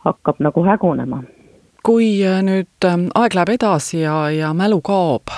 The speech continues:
Speaker 2: nagu ilmselt on tänaseks juhtunud, et, ähm, mis siis alles jääb?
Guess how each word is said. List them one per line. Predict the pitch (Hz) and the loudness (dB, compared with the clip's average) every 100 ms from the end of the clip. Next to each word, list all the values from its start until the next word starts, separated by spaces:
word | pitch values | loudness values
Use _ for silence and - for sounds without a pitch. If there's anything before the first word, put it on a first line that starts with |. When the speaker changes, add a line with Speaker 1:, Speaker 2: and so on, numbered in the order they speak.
| - - | -12 -6
Speaker 2:
nagu | 151 143 | -6 -2
ilmselt | 147 139 156 147 | -4 -4 -6 -4
on | 143 | -2
tänaseks | 165 170 139 - - | 0 0 -2 -4 -6
juhtunud, | 143 - 147 139 143 | -6 -4 -4 -4 -4
et, | 143 - | -8 -4
ähm, | 156 147 147 - - - _ - | -2 -2 -4 -6 -18 -20 _ -2
mis | 262 | 0
siis | 233 | 2
alles | 240 240 143 - | 2 2 2 0
jääb? | 139 - | -4 -6